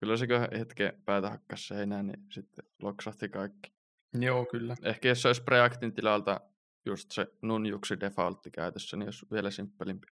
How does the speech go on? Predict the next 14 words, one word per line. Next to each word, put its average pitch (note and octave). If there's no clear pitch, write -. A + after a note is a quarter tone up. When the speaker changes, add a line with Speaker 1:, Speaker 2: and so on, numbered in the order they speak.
Speaker 2:
Mm, C3+
kyllä. B2
Et C3
perusidea D3
Elementissä A#2+
on A2
tosi A2
simppeli, A2+
että -
sulla A2
on A2
sisältötiedostoja A#2
ja A#2
layoutteja, A2